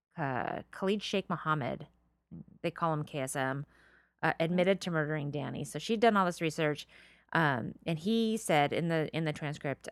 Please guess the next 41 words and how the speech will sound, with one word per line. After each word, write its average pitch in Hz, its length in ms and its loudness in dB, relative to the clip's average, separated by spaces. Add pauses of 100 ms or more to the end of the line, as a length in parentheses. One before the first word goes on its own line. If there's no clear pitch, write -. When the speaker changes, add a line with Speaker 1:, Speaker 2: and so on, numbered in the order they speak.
Speaker 1:
"I 160 120 0
decapitated 247 800 2
with 196 180 2
my 156 100 0
blessed 147 360 -2
right 196 220 0
hand 151 340 -2
the 151 40 -8
head 165 240 -4
of 180 120 -2
the 180 100 0
American 160 400 0
Jew, 143 240 -2
Daniel 151 320 -2
Pearl, - 440 -6 (180)
in 156 80 -4
the 143 80 -4
city 147 240 -6
of 151 100 -6
Karachi, 139 360 -4
Pakistan." - 640 -8 (1000)
Um, 110 400 -2 (320)
and 156 100 0
then 143 140 0
for 147 140 -4
those 156 160 2
who 156 60 -4
would 151 80 -4
like 139 120 0
to - 80 -16
confirm, 143 300 -8
there's 139 140 -8
pictures 135 360 -12
of 131 60 -8
me 131 100 -10
holding 123 300 -8
his - 140 -14
head. - 200 -8 (260)
Speaker 2:
Aw. 180 640 -12
Speaker 1:
Yeah. 156 640 -10 (500)
Um, 131 600 0